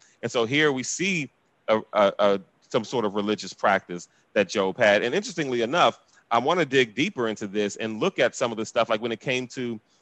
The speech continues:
you know, Abraham saying he gave tithes, like, to Melchizedek, and then also when it comes to Job,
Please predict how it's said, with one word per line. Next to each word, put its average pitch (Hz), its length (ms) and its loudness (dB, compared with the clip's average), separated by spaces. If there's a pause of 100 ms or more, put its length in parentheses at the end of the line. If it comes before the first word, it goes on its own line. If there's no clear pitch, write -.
you - 80 -6
know, 113 140 2
Abraham 117 360 2
saying 113 160 -4
he 110 60 -4
gave 101 180 -2
tithes, 107 460 2
like, 101 180 -4
to 110 80 -6
Melchizedek, 117 1000 0
and 107 120 -8
then 98 100 -2
also 107 340 0
when 98 140 -4
it 95 80 -10
comes 101 260 -4
to 90 100 -16
Job, 104 420 -2